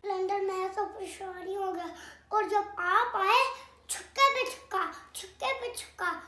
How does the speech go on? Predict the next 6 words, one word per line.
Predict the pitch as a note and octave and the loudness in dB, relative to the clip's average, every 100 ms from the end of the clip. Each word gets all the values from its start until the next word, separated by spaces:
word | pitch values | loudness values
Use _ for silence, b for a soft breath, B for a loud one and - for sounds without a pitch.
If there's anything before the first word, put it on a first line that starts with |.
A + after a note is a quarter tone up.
| - - | -16 -10
छक्के | A4+ A4+ C5 C5 | -10 -4 -2 0
पे | A#4+ - | -2 -6
छक्का, | - - F4+ - B - | -10 -4 -4 -4 B -14
थोड़ा | F4+ E4+ | -10 -8
होश | E4 E4 E4+ - | -6 -8 -10 -6
हुआ। | G4 F4+ | -4 -2